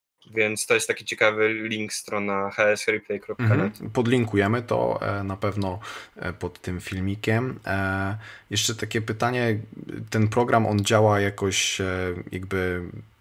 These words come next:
Speaker 2: partnersko z Blizzardem,
Speaker 1: To,
Speaker 2: czy
Speaker 1: to nie jest wypuszczone przez Blizzard, aczkolwiek Blizzard ten program jakby zaakceptował. To nie jest w żaden sposób cheat.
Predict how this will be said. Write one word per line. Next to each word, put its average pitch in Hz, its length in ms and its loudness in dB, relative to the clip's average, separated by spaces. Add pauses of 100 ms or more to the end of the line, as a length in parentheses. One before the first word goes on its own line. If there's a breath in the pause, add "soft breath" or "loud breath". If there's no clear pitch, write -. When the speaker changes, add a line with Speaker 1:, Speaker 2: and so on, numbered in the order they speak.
Speaker 2:
partnersko 101 640 0
z 92 100 -4
Blizzardem, 110 560 4
Speaker 1:
To, 143 60 6
Speaker 2:
czy 143 140 4
Speaker 1:
to - 120 0
nie 156 200 4
jest 160 220 4
wypuszczone 147 500 -2
przez 139 240 -4
Blizzard, 143 460 2
aczkolwiek 131 600 0
Blizzard 131 520 2
ten 120 200 2
program 117 420 2
jakby 110 220 0
zaakceptował. 104 760 2
To - 100 -4
nie 107 120 2
jest 101 140 0
w 101 40 -12
żaden 101 160 -2
sposób 98 400 -10
cheat. 90 120 -8